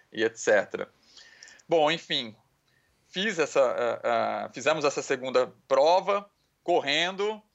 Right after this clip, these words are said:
e aí foi. E aí não paramos até hoje. E ela, a minha sorte é dela me acompanhar nas loucuras.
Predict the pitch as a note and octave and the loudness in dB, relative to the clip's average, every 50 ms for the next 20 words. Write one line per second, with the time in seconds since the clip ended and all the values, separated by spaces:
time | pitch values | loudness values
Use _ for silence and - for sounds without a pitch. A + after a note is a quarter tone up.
0 | _ _ _ _ _ - D4+ D4 A3 F#3+ E3+ - - - E3 C3 G#2 - - _ | _ _ _ _ _ -10 -4 -2 0 0 0 -2 -2 0 0 0 0 0 -4 _
1 | _ _ _ _ - D3+ D3+ D3 C#3+ C#3+ D3 D3 D3 D#3 D#3+ E3+ F3 F3 F3 D#3+ | _ _ _ _ -12 -6 -4 -2 -2 -2 -2 -2 -2 -2 -2 -4 -4 -4 -2 -2
2 | E3 E3 - E3 D3+ D3 D#3 E3 D#3 E3+ D#3 E3 F3 F3 E3 D3+ C3+ A#2+ A2+ A2 | -2 0 2 2 2 2 2 0 0 -2 0 2 2 2 4 4 4 2 0 0
3 | G#2 - A2 F#2+ - - A2 A2+ A#2+ A#2+ B2+ C3+ C#3 C#3 B2+ A2+ G#2+ G#2+ - _ | -2 -8 -14 -16 -14 -8 -4 -2 0 0 2 4 4 2 2 0 -4 -8 -14 _
4 | _ _ _ _ - G#2+ A2+ A#2+ C3 D3 D3+ C#3+ - - C3+ C#3 D3 D#3+ - E3+ | _ _ _ _ -6 -4 -4 -4 -2 -2 -2 -2 0 2 4 4 4 4 0 -2
5 | D#3+ C#3 C#3+ D3 D3+ D3+ D3+ D3 - D3+ C#3 C#3 D3+ B2+ B2+ C3+ C#3 C#3 C3+ B2 | -4 -2 0 0 0 0 -2 -2 -4 -4 -4 0 0 2 2 2 2 0 0 -2
6 | C3+ C3 A#2+ A#2 - B2+ C3 C#3+ E3+ F3+ F#3+ G3 F#3+ F#3 F3+ - - - _ | -2 -2 -2 -4 -4 -4 -2 2 2 4 4 4 2 2 0 -4 -12 -18 _